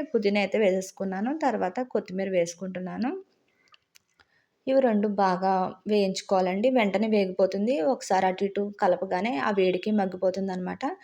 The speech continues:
అలా మగ్గిపోయిన తర్వాత మనం పక్కన స్టవ్ మీద ఆ వాటర్ అయితే హీట్ చేసుకున్నాం కదా, అవైతే ఇందులో అయితే వేసేసుకోవాలండి. అలా వేసేసుకున్న తర్వాత మీ టేస్ట్ని బట్టి మీరు సాల్ట్ అయితే వేసుకోండి.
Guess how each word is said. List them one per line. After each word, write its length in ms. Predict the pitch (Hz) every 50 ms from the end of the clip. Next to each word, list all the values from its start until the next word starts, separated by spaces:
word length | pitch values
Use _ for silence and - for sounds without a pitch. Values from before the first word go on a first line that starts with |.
| - - - - - _ _ _ _ _
అలా 180 | - 262 285 302
మగ్గిపోయిన 440 | 294 277 233 202 196 196 196 190 190
తర్వాత 320 | 185 180 185 180 - - 269 339
మనం 260 | 330 330 294 277 262 254 240 226
పక్కన 320 | 214 202 - - 208 208 214
స్టవ్ 260 | - - 208 196 190 190
మీద 200 | 190 190 190 233 277 311 302
ఆ 100 | 240 226 208 202 202 - - 160 - _ _ _ _ _ - -
వాటర్ 320 | 208 208 196 190 196 - 208
అయితే 220 | 196 196 196 240 269 277 262 254
హీట్ 260 | 226 214 220 202 208 -
చేసుకున్నాం 500 | 208 196 196 - - 208 202 190 185 185
కదా, 240 | 180 180 202 240 277 339 311
అవైతే 340 | 269 226 208 190 185 185 220
ఇందులో 220 | 220 208 202 196
అయితే 160 | 190 190 190 226
వేసేసుకోవాలండి. 960 | 220 196 185 180 180 175 - - - 190 185 180 180 180 175 190 202 240 294 392 403 392 - - - - _ _ _ _ _ _ _ _ _ _ _ _ _ _
అలా 180 | - - 247 254
వేసేసుకున్న 540 | 262 254 220 208 196 190 190 - - 196 190
తర్వాత 380 | 180 185 185 185 180 185 180 240 269
మీ 180 | 339 339 339 320 302
టేస్ట్ని 480 | 294 247 214 226 - - 202 196 190
బట్టి 260 | 185 180 175 175 214 254
మీరు 220 | 269 277 262 240
సాల్ట్ 340 | 262 - 214 190 180 185 180
అయితే 180 | 180 170 - 226
వేసుకోండి. 680 | 220 208 180 175 170 170 - - 185 180 185 202 254 330